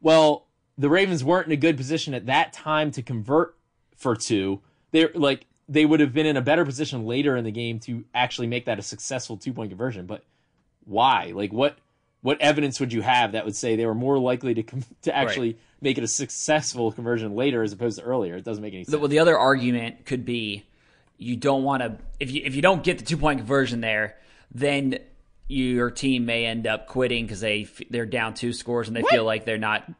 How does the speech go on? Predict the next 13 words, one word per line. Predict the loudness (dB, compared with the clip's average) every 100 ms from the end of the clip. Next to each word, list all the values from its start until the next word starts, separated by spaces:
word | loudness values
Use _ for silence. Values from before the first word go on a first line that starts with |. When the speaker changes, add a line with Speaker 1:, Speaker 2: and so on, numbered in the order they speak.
| -20 _ _
Speaker 2:
they're | -4 -4 0
not | 2 4 2 -2
in | -2
it | -4 -8 -8
anymore, | -8 -8 -12 -16 0
which | 4 8
obviously | 12 12 10 2
didn't | 4 4 6
Speaker 1:
That's, |
Speaker 2:
happen, | 6 6 4
Speaker 1:
I | 4
think | 4
Speaker 2:
which | 4